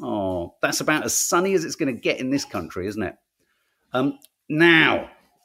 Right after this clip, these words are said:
who's a Strictly, is it Strictly Come Dancing? Is that what it's called?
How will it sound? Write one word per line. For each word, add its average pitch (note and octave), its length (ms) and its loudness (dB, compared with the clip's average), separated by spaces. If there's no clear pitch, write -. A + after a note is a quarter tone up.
who's A3+ 600 4
a D#3 220 0
Strictly, C#3 1160 -6
is A3 120 -6
it A#3 100 -4
Strictly G#3+ 480 -4
Come G3+ 280 -6
Dancing? F3+ 540 -2
Is F#2 80 -12
that C3 100 -4
what C3+ 80 -10
it's B2+ 120 -12
called? E3 260 -8